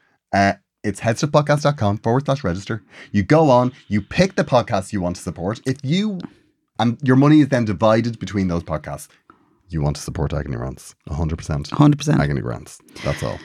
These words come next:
Speaker 1: No other podcasts.
Speaker 2: No.
Speaker 1: Thank you very much. And in return for your pledge, your monthly pledge, you will get bonus content from us and from all of the shows on the Head Stuff Podcast Network.
Speaker 2: Exactly right. And there could be a live podcast
Speaker 1: There
Speaker 2: for
Speaker 1: could
Speaker 2: the
Speaker 1: be
Speaker 2: subscribers.
Speaker 1: for the, there's, we're,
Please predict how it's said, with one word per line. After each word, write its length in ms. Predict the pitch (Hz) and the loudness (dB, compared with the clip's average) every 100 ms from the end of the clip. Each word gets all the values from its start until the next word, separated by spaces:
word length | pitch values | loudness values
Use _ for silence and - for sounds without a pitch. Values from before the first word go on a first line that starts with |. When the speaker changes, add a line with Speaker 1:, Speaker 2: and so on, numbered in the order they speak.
| - | -14
Speaker 1:
No 220 | - 71 73 | -6 0 2
other 140 | 101 | 2
podcasts. 420 | 101 87 87 90 | 2 2 0 2
Speaker 2:
No. 180 | 143 135 - | 4 2 0
Speaker 1:
Thank 140 | - 80 | -4 0
you 40 | |
very 120 | 71 69 | 0 0
much. 220 | - - - - - _ _ _ | -4 -10 -16 -18 -20 _ _ _
And 400 | 151 156 87 82 - | 2 4 0 -4 -2
in 120 | 113 | 0
return 640 | 101 98 - 160 165 190 190 | 0 -2 -2 0 2 -2 -4
for 100 | - | -2
your 140 | 120 117 | 0 0
pledge, 540 | 120 87 73 - - _ - | 0 -2 -4 -8 -12 _ 0
your 80 | 82 | 4
monthly 320 | 90 143 165 | 6 4 4
pledge, 360 | 135 110 90 - | 4 2 0 0
you 100 | 90 | 0
will 80 | |
get 160 | 82 - | 0 0
bonus 240 | 104 131 147 | 0 0 -2
content 300 | 131 123 117 | -6 -6 -4
from 160 | - | -4
us 320 | - 160 - - - - - - | 0 -2 -4 -20 -20 -18 -12 -6
and 100 | 90 | -2
from 180 | 92 - | -2 -2
all 180 | 127 151 | 2 4
of 100 | 151 | 2
the 80 | - | 0
shows 280 | - 78 78 | -2 -2 -4
on 100 | 82 | -8
the 60 | 73 | -8
Head 140 | 71 | -10
Stuff 140 | - | -12
Podcast 180 | - 71 | -12 -14
Network. 180 | - - | -12 0
Speaker 2:
Exactly 380 | 165 160 151 147 | 2 2 2 2
right. 220 | 147 214 - | 2 0 2
And 100 | 147 | 2
there 60 | 147 | 4
could 140 | 151 | 4
be 100 | 147 | 4
a 60 | 143 | 4
live 560 | 143 151 190 170 151 | 6 4 4 4 2
podcast 760 | - 160 143 147 147 160 - - - _ _ _ - _ | 2 0 0 0 0 -2 -4 -14 -20 _ _ _ -20 _
Speaker 1:
There 100 | 104 | 0
Speaker 2:
for 120 | 147 | 2
Speaker 1:
could 60 | 135 | 2
Speaker 2:
the 20 | |
Speaker 1:
be 60 | - | 2
Speaker 2:
subscribers. 640 | 143 - 147 135 160 - | 0 2 2 0 -4 -10
Speaker 1:
for 80 | 90 | -12
the, 160 | 73 - _ | -14 -18 _
there's, 200 | - 82 - _ _ _ _ _ _ | -14 -14 -14 _ _ _ _ _ _
we're, 180 | 131 | -4